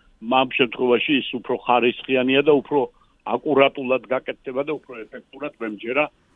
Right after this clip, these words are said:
ვიდრე ზოგადად ვიღაც, ო, აბსოლუტურად გვერდში მდგომი სერვის პროვაიდერის მიერ გაკეთებული საქმე. მე არაფერს არ ვერჩი, ე, უ-, სხვა სერვის პროვაიდერებს, უბრალოდ მგონია, რომ შეზღუდული შესაძლებლობის მქონე ორგანიზაციები თუ განახორციელებენ ისე ამ სერვისებს, რომელიც მიმართულია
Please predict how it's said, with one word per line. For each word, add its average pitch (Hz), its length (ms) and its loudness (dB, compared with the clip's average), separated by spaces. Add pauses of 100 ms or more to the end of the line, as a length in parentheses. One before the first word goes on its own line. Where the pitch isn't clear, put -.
(120)
ვიდრე 123 240 -2
ზოგადად 123 520 -2
ვიღაც, 127 340 -2 (220)
ო, 113 120 -14 (140)
აბსოლუტურად 120 680 0
გვერდში 110 340 0
მდგომი 117 320 -2
სერვის 113 340 0
პროვაიდერის 113 640 0
მიერ 107 180 -10
გაკეთებული 110 500 -4
საქმე. 110 280 -4 (400)
მე 113 60 0
არაფერს 123 340 2
არ 117 100 4
ვერჩი, 107 340 -2 (460)
ე, 113 60 0
უ-, 117 400 4
სხვა 127 280 2 (160)
სერვის 117 340 0
პროვაიდერებს, 127 680 -2
უბრალოდ 123 340 -6
მგონია, 123 360 -14
რომ 151 140 -8 (440)
შეზღუდული 127 360 -12
შესაძლებლობის 117 360 -4
მქონე 120 240 -4
ორგანიზაციები 110 840 -2
თუ 120 120 -14
განახორციელებენ 110 840 0
ისე 113 180 -2
ამ 104 180 2
სერვისებს, 104 460 0
რომელიც 110 360 0
მიმართულია 107 600 2